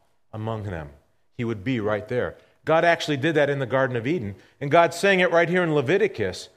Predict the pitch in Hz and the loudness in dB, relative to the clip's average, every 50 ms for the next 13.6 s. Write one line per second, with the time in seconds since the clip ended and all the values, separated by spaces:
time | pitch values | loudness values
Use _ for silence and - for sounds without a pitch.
0 | _ _ _ _ _ _ - 147 147 151 156 170 180 170 156 170 190 226 262 269 | _ _ _ _ _ _ 0 4 4 6 6 6 4 4 6 8 8 10 8 8
1 | 247 214 180 131 135 175 208 220 226 - - 170 139 120 135 135 120 127 165 170 | 6 6 2 2 2 4 4 4 2 2 -2 -2 -2 0 -2 -2 -2 0 -2 0
2 | 147 143 123 104 113 156 185 160 120 104 98 87 80 80 90 92 - _ _ _ | 0 0 -2 0 0 0 0 0 -2 -6 -6 -6 -6 -10 -12 -16 -20 _ _ _
3 | _ _ _ _ _ _ - 120 120 120 147 143 127 135 117 120 123 127 139 - | _ _ _ _ _ _ -8 -6 -4 -2 -2 0 0 0 -2 -2 -6 -6 -8 -8
4 | - - - - 139 123 117 117 127 131 127 131 113 98 104 95 92 92 90 85 | -8 -10 -10 -8 -8 -8 -6 -6 -6 -6 -6 -6 -8 -8 -8 -8 -8 -8 -10 -10
5 | 104 101 95 85 76 76 73 - _ _ _ _ _ _ _ _ - 135 139 147 | -8 -8 -8 -8 -10 -14 -16 -20 _ _ _ _ _ _ _ _ -2 0 0 0
6 | 127 143 147 143 143 147 165 180 165 - - - 160 147 160 175 175 - - 131 | 0 2 2 2 2 2 0 -2 -2 -2 -4 -2 0 2 2 2 0 -2 -4 -6
7 | 117 107 120 123 113 127 113 101 139 143 151 147 127 123 110 - - 160 151 131 | -6 -2 -2 -2 -2 -4 -6 -4 -2 0 0 0 -2 -4 -8 -8 -8 -6 -6 -6
8 | 95 85 78 78 80 - _ _ _ _ _ _ _ _ - 113 120 120 127 131 | -6 -8 -10 -12 -16 -20 _ _ _ _ _ _ _ _ -10 -8 -4 -2 0 0
9 | 123 120 110 113 110 98 92 - - - - 120 113 110 110 90 78 71 73 - | 0 -2 -4 -6 -8 -8 -8 -12 -16 -14 -12 -10 -10 -10 -10 -12 -14 -14 -16 -20
10 | _ _ _ _ _ _ _ _ _ _ _ _ _ _ _ _ _ _ _ _ | _ _ _ _ _ _ _ _ _ _ _ _ _ _ _ _ _ _ _ _
11 | _ _ _ _ _ _ _ _ _ _ _ _ _ _ _ - 147 151 151 180 | _ _ _ _ _ _ _ _ _ _ _ _ _ _ _ 0 2 4 6 6
12 | 240 247 247 202 160 - - 127 135 135 135 - 170 160 139 151 147 151 156 160 | 6 6 6 4 4 4 2 2 0 0 0 0 -2 0 2 4 6 6 6 4
13 | 165 165 - 160 131 127 143 147 156 160 135 | 4 2 -2 -4 -2 0 0 2 0 0 -4